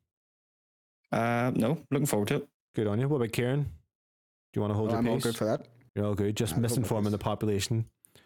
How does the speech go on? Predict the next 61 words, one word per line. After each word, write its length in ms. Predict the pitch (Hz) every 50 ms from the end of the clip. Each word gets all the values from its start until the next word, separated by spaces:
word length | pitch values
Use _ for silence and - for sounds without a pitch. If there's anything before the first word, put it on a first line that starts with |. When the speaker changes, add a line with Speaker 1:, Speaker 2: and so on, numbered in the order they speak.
| _ _ -
Speaker 2:
You're 120 | 143 151
a 40 | 131
bad 200 | 113 107 104 98
Xbox. 320 | 90 87 - - - 92
Speaker 3:
So, 120 | - - - - - _ -
Speaker 2:
Go 100 | - 143
learn 380 | 139 127 117 110 107 107 98 95 - _
Speaker 3:
I 180 | - 76 113 147
Speaker 2:
<laughs> 240 | 143 - 160 156 -
your 120 | - 123 113
studios. 640 | - - 117 - 113 113 113 117 117 117 - - _ _ _ _ _ _ _ _ _ _ _ _ _ -
Speaker 3:
Go 100 | 151 160
learn 220 | 160 135 120 117
my 80 | 113 113
studios. 640 | 110 - - 110 95 101 110 117 127 - - - - -
Speaker 2:
No, 140 | 107 107 110
Speaker 3:
Okay. 120 | 110 110
Speaker 2:
yeah. 180 | 110 107 110 107 - - - - - _ - - _ _
There 100 | 117 110
you 120 | 107 101 95
are. 140 | 95 107
So 140 | 110 - - 127
Minecraft 320 | 139 147 135 156 143 135
Legends 340 | 139 127 127 120 139 123 131
will 80 | 120
be 60 | 110 113
a 200 | 110 110 113 113
P 180 | - 135 127
S, 240 | 123 113 - - -
P 200 | - - - -
S 140 | - 113 -
exclusive, 380 | 117 - - 117 98 - 120
according, 300 | 117 117 - 120 113 - -
according 220 | - - 131 120
to 40 | 120
Bobby. 320 | 113 117 117 117 120 110 101 - _ -
They're 100 | - 107
gonna 100 | 104 110
have 80 | 110 104
to 60 | 107
take 160 | 101 110 101
it 60 | 104 98
all 100 | 95 98
away 180 | 95 95 95
from 160 | 95 - 107
the, 120 | 95 95 92 95
the 120 | - -
developer 260 | 92 92 95 90 95 92
direct. 340 | 90 90 87 90 101 - _ _ _ _ _ _ _ _ _ _ _ _ _ - - _ _
That's 140 | - 87 -
just 160 | - 95 -
a 40 | 95
joke. 200 | - 85 87 - _ _ _ _ _ _ _ _ -
Moving 180 | 190 185 180
on. 180 | 160 131 104 92 -
Item 200 | 135 151 156 151
six. 480 | 139 - 135 110 - - - - - - _
Or 80 | 117 117
item 220 | 120 135 147 143
five, 260 | - 151 113 120 113
sorry. 280 | - 135 117 98 90